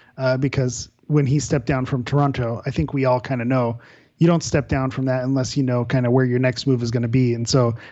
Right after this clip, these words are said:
that was before, you know, everything panned out. So I think you're right. I think if, if they, if they think Dennis is gonna wait until it ends and then start up negotiations again, that's, that's not gonna happen. He's,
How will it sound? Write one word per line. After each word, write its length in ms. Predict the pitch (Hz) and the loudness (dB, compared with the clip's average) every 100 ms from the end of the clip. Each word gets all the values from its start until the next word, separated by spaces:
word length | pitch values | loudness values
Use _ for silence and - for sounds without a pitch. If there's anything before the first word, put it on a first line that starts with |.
| - | 0
that 100 | 139 | 4
was 160 | 135 113 | 4 2
before, 640 | 135 - 131 123 123 - _ _ - | 0 0 0 2 0 -6 _ _ -4
you 100 | 147 | 0
know, 120 | 131 | 2
everything 440 | 127 131 131 120 | 2 2 -2 -6
panned 300 | 113 143 131 | -2 0 2
out. 160 | 139 113 | 2 0
So 100 | 143 | 0
I 60 | 131 | 0
think 200 | 143 120 | -2 -2
you're 100 | 123 | -2
right. 200 | 113 101 - - | -2 -4 -18 -8
I 60 | 139 | 0
think 240 | 165 139 | 0 0
if, 280 | 143 147 - _ - | -2 -2 -6 _ -6
if 140 | 151 - | -6 2
they, 180 | 170 180 156 | 4 4 0
if 140 | 135 | -2
they 120 | 156 | 0
think 240 | 156 180 127 | 2 0 2
Dennis 260 | 147 143 | 0 0
is 100 | 135 | -2
gonna 160 | 131 127 | -2 0
wait 300 | 127 139 135 | 0 0 -2
until 320 | 131 135 131 | -6 -2 -2
it 60 | 123 | 2
ends 360 | 143 131 127 - - - | 2 2 -2 -6 -20 -6
and 140 | 131 135 | -2 0
then 120 | 135 | 0
start 240 | - 139 | 2 2
up 120 | 123 113 | 2 0
negotiations 680 | 127 131 - 135 127 123 | 2 2 2 0 0 -2
again, 200 | 113 117 | -2 -2
that's, 200 | 117 117 | -2 -2
that's 260 | - 123 - | -2 -4 0
not 120 | 135 | 0
gonna 140 | 127 123 | 0 0
happen. 280 | 123 120 117 | 0 -2 -2
He's, 280 | 131 113 | -2 -4